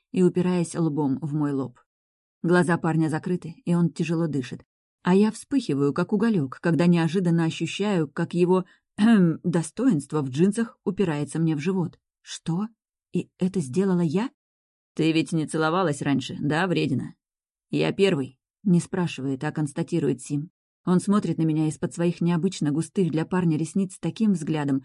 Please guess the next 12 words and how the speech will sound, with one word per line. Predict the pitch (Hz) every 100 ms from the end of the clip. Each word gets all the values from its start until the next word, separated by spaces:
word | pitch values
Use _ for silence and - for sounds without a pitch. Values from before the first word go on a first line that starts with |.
| _ _
что | - 190
в | 151
горле | 185 160
встаёт | 139 - 165 180
ком. | - 165 123 123 _ _ -
Взглядом, | 156 160 175 185 135
который | 135 - 180
способен | 175 185 196 190 185 -
воспламенить | 185 - 185 190 208 220
с | -
одного | 151 170 190
щелчка. | 196 214 - - 143